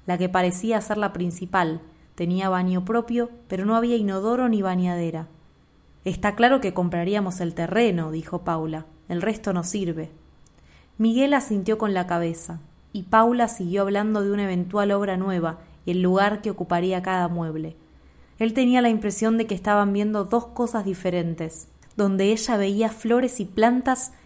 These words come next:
él no distinguía más que lo que le mostraban sus ojos, pasto seco y crecido. En el lugar en que Paula imaginaba la cuna del bebé,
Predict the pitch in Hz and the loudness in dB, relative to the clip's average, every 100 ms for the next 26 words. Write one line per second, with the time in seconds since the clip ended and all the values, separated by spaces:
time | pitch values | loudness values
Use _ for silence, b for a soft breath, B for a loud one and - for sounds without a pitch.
0 | B 226 247 254 220 - 185 185 233 214 | B 2 4 4 2 -2 -2 0 2 2
1 | 208 254 - 262 220 202 185 185 180 202 | 2 0 -2 -4 -2 -2 -2 -2 -2 2
2 | 214 214 202 175 185 180 180 170 - b | 2 2 -2 -2 -4 -4 -8 -10 -14 b
3 | b b _ 196 - - 180 - 220 220 | b b _ -4 -4 -2 0 2 2 0
4 | 208 185 185 185 175 175 175 - - b | -2 -2 -4 -2 -2 -2 -6 -14 -20 b
5 | b b - 185 185 180 196 233 247 214 | b b -6 -2 0 2 4 2 2 0
6 | 190 190 220 240 240 202 185 190 196 214 | -2 2 2 4 2 0 -2 -4 0 2
7 | 202 185 208 220 214 190 175 180 196 233 | 0 -2 -2 0 2 0 -2 -2 -2 -6